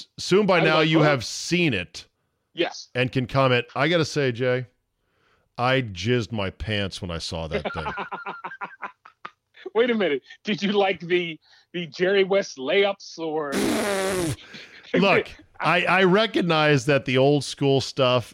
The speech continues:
Speaker 1: is geriatric basketball by today's standards, but still, it was important to pay homage to where the league was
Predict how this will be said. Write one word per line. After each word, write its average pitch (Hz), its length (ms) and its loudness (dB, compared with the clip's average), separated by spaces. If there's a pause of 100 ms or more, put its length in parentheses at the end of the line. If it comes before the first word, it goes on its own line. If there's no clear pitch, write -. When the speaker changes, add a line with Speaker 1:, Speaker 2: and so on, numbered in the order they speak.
Speaker 1:
is 107 360 -2
geriatric 120 800 -2
basketball 123 600 0
by 113 200 0
today's 110 460 -2
standards, 120 520 -4
but 113 220 -4
still, 135 480 0 (340)
it 147 100 2
was 147 200 4
important 147 500 2
to 123 60 -2
pay 131 260 0
homage 143 560 0
to - 80 -4
where 131 140 2
the 123 80 0
league 117 280 0
was 101 760 -6